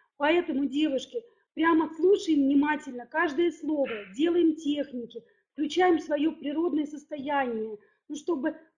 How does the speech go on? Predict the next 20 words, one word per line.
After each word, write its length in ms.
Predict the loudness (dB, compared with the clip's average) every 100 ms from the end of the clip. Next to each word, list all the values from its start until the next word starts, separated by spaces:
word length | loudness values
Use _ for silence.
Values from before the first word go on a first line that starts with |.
| -8
потихоньку 680 | -4 -4 6 8 8 6
снимались 600 | -4 2 4 4 2 0
вот 140 | -6 -10
эти 200 | -6 2
маски, 500 | 4 6 4 0 -14
которые 480 | -10 -4 -4 0 -2
мы 140 | -2
когда-то 680 | -6 -10 -6 -2 0 0 -4
на 140 | -6
себя 420 | -8 -10 -4 -2
нацепили, 840 | -2 -8 -12 -12 0 4 4 2 -2
чтобы 320 | -8 -12 -10
делать 520 | -6 -4 -2 -4 -6
вид, 380 | -4 -4 -6 _ _ -8
да, 120 | -8
чтобы 260 | -8 -14 -14
что-то 360 | -8 -8 -8
из 120 | -14
себя 240 | -10 -4 -4
представлять. 640 | -6 -16 -8 -4 -2 -4